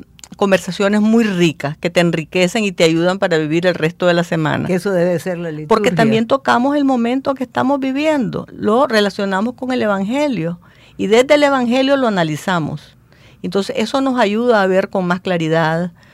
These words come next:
Speaker 1: nos da muchas veces esperanza cuando nosotros estamos sin esperanza, porque a veces vemos negro el panorama.
Speaker 2: Y
Speaker 1: Nos
Speaker 2: no es que
Speaker 1: ayuda.
Speaker 2: lo ven, es que está.
Speaker 1: Sí.
Speaker 2: <laughs>
Speaker 1: Y nos ayuda a seguir adelante, a tener fe.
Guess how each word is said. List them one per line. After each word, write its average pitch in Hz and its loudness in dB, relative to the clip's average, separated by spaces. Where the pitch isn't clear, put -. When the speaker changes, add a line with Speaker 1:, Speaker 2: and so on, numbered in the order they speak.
Speaker 1:
nos 196 0
da 175 4
muchas 190 0
veces 170 0
esperanza 175 0
cuando 170 0
nosotros 170 -2
estamos 175 0
sin 214 0
esperanza, 147 2
porque 151 -4
a - 4
veces 147 0
vemos 165 2
negro 165 2
el 156 -2
panorama. 147 0
Speaker 2:
Y 202 0
Speaker 1:
Nos 196 6
Speaker 2:
no 175 6
es 185 6
que 220 4
Speaker 1:
ayuda. 240 6
Speaker 2:
lo 202 6
ven, 208 4
es 202 0
que 208 0
está. 208 2
Speaker 1:
Sí. 262 4
Speaker 2:
<laughs> 269 -2
Speaker 1:
Y 247 0
nos 254 2
ayuda 262 4
a - 6
seguir 269 0
adelante, 294 2
a 202 2
tener 214 2
fe. 214 -2